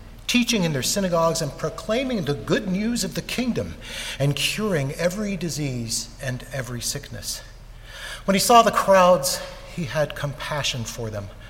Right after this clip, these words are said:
because they were harassed and helpless, like sheep without a shepherd. Then he said to his disciples, "The harvest is plentiful, but the laborers are few. Therefore ask the Lord of the harvest to send out laborers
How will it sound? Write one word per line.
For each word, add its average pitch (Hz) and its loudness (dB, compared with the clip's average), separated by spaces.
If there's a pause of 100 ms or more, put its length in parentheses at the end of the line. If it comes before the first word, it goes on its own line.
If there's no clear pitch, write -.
(460)
because - -4
they 131 0
were 127 -2
harassed 135 4 (340)
and 117 -4
helpless, - -2
like 120 -4
sheep - 0 (180)
without 127 -8
a - -8
shepherd. - -2 (800)
Then 104 -6
he 113 -2
said 143 4
to 123 -2
his 131 0
disciples, 143 4 (360)
"The 156 6
harvest - 2
is 180 -2
plentiful, 170 -2
but 143 -4
the 147 0
laborers 156 -4 (160)
are 156 0
few. 190 -6 (1000)
Therefore 139 4
ask 143 6
the 147 -2
Lord 165 8
of 151 2
the 147 8
harvest 160 2
to 156 -6
send 151 0
out 139 2
laborers 120 -2